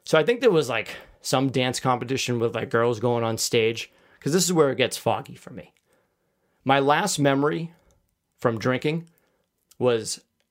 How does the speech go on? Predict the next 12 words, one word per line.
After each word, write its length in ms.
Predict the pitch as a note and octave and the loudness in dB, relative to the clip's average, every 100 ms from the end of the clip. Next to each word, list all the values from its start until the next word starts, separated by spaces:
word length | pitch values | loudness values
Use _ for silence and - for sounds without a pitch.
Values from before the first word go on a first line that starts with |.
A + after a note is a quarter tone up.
| _ _ _ - | _ _ _ 2
going 260 | C#3+ F3+ | 4 4
into 200 | G3 F3+ | 2 2
the 100 | E3 | 0
bathroom 460 | C3 A#2+ A2+ A#2+ A2+ | 2 2 2 -2 -2
with 160 | A2 | -2
my 120 | A2+ G2+ | -2 0
friend 280 | A2+ A2+ | 0 0
Chenzo, 500 | B2 A2+ G2+ G#2+ A2+ - _ _ _ _ _ _ _ _ | 0 -2 -2 -4 -6 -8 _ _ _ _ _ _ _ _
staring 600 | - - C#3+ F3 F#3+ F3+ B2 - _ _ _ _ _ _ _ | -6 2 4 4 0 -2 -6 -16 _ _ _ _ _ _ _
at 260 | C3 C#3+ - _ _ _ _ - | 0 0 -10 _ _ _ _ 0
the 160 | C#3 | 2
wall, 480 | C#3+ A#2+ F#2+ A#2 - | 4 2 0 -4 -12